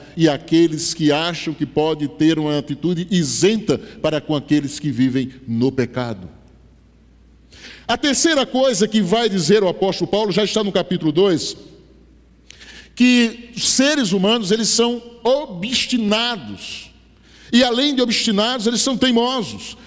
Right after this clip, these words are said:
Versos cinco e seis, ele vai dizer, capítulo dois, cinco e seis: "Contudo, por causa da sua teimosia e do coração obstinado." Ou seja, eles não fazem o mal sem querer. Não, eles fazem porque querem fazer o mal.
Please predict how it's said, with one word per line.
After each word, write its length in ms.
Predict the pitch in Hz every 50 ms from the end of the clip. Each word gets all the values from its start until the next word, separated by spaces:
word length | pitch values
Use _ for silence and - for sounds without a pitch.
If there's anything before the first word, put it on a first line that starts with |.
| -
Versos 420 | - 185 233 254 233 - - 214 -
cinco 280 | - - 262 262 254 247
e 40 | 208
seis, 380 | - - - 226 247 247 220
ele 160 | 220 226 233 220
vai 140 | 202 233
dizer, 560 | 220 220 214 185 165 220 220 208 - - - -
capítulo 420 | 180 175 - 220 226 - 208 202
dois, 280 | 180 214 226 233 220 220
cinco 320 | - - 233 240 226 233
e 60 | 208
seis: 440 | - - 214 214 202 190 - - - - - - - - - - -
"Contudo, 480 | - 240 254 247 254 277 285 269 247
por 160 | 190 247 233 202
causa 280 | 247 254 262 208 233
da 120 | 226 247 233
sua 240 | - - 254 254 247
teimosia 1080 | 254 - - - 269 285 302 302 285 277 269 262 247 208 160 151 185 247 269 269 240
e 20 | 233
do 120 | 202 226
coração 600 | - 233 240 226 220 208 - - - 233 247 233 - - - - -
obstinado." 1200 | 233 240 262 262 269 240 208 226 233 - - - 247 233 226 226 240 247 240 214 147 120 117 - - - -
Ou 120 | 220 240
seja, 320 | 226 - 247 247 208 180 - - - - -
eles 360 | - 269 294 285 285 254 220
não 140 | 254 277 254
fazem 420 | 269 - 262 262 269 254 214 240
o 60 | 233
mal 220 | 214 214 240 254 247
sem 240 | - - 262 269 262
querer. 960 | - 247 240 220 226 240 247 233 175 - - - - - - - - - - _ _ _ _ _
Não, 320 | 170 208 262 277 285 269
eles 220 | 233 233 262 226 -
fazem 300 | - 247 269 294 285 254
porque 280 | 247 302 214 - 294
querem 460 | 294 294 - 269 269 285 302 294 294 233
fazer 300 | 196 220 196 160 196 196
o 60 | 180
mal. 420 | 165 156 147 131 113 90 - -